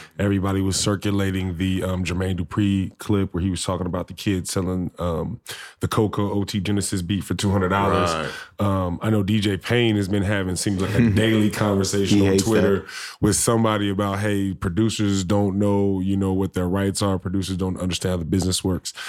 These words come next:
Speaker 1: So I was just wondering if you can talk to us a little bit about, um, this whole movement, about how producers are getting paid and, um, your opinion on it and where you kinda fit in with that.
Speaker 2: Well, it's, it's, it's several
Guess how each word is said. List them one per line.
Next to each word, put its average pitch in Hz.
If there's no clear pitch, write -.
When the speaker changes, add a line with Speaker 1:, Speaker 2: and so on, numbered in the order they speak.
Speaker 1:
So 104
I -
was 107
just 107
wondering 110
if 85
you 95
can 92
talk 104
to 101
us -
a -
little 98
bit 90
about, 90
um, 90
this 87
whole 98
movement, 92
about 90
how 104
producers 92
are 90
getting 87
paid 92
and, 87
um, 87
your 101
opinion 101
on 98
it 92
and 95
where 123
you 147
kinda 104
fit -
in -
with -
that. -
Speaker 2:
Well, 110
it's, 117
it's, 117
it's 117
several 120